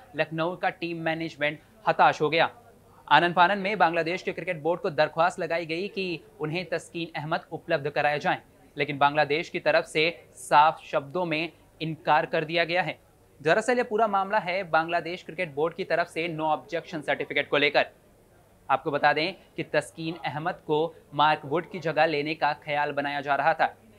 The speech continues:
और इसीलिए लखनऊ की फ्रेंचाइजी के मेंटोर ने बांग्लादेश क्रिकेट बोर्ड को इसके लिए दरख्वास्त की थी, लेकिन आने वाली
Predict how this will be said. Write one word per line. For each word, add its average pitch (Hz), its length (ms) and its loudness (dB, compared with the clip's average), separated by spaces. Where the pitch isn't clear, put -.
और 131 140 4
इसीलिए 170 540 -2
लखनऊ 147 320 -4
की 165 160 -10
फ्रेंचाइजी 147 560 -6
के 165 280 -6
मेंटोर 143 640 0
ने 160 260 -4
बांग्लादेश 151 480 4
क्रिकेट 151 280 -4
बोर्ड 156 200 0
को 156 340 -2
इसके - 240 -6
लिए 160 200 -2
दरख्वास्त 147 520 0
की 147 100 -6
थी, 151 260 -8
लेकिन 151 220 0
आने 147 200 4
वाली 160 340 0